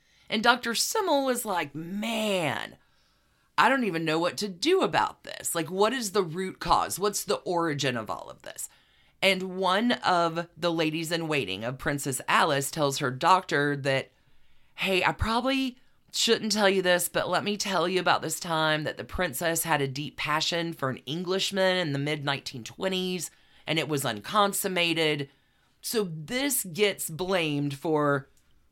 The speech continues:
Princess Alice's menopause. Let's just put it that way, 'cause menopause, am I right?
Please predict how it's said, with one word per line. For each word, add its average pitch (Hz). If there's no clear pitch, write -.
Princess 202
Alice's 165
menopause. 139
Let's 170
just -
put 185
it 139
that 123
way, 101
'cause 123
menopause, 120
am 120
I 131
right? 151